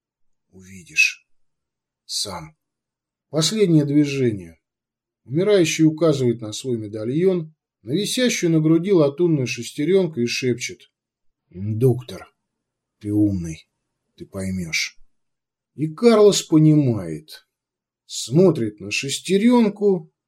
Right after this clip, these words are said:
и понимает. Всё понимает. Информации мало, её почти нет. Не на чем строить выводы, но несколько обрывистых фраз позволяют Карлосу догадаться, что происходит.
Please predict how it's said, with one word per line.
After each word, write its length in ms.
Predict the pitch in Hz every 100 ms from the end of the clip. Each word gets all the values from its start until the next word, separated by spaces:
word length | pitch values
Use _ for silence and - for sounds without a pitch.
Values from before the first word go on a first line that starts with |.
| _ _
и 100 | 95
понимает. 1000 | - 113 156 202 214 190 110 - - _ _ _ _ _ _ _
Всё 440 | - - 214 190
понимает. 800 | 98 107 156 196 131 87 - _ _ _ _ _ _ _ _ _ _ _
Информации 760 | 123 127 208 233 226 208 185
мало, 380 | 190 202 202 139
её 400 | 120 156 175 208
почти 440 | 165 170 - 202 196
нет. 460 | 208 175 - - _ _ _ _ _
Не 220 | 113 226
на 100 | 180
чем 180 | 156 160
строить 520 | - 202 226 156 104
выводы, 580 | 135 208 165 110 92 - _ _ -
но 80 |
несколько 540 | 120 156 156 139 143 156
обрывистых 600 | 175 220 202 156 139 127
фраз 340 | 143 139 113
позволяют 640 | - 107 113 160 226 180 -
Карлосу 520 | 147 151 139 113 107
догадаться, 760 | 104 101 101 92 147 175 - 160
что 360 | 156 - 110 110
происходит. 1040 | 101 98 98 - - 95 87 82 - -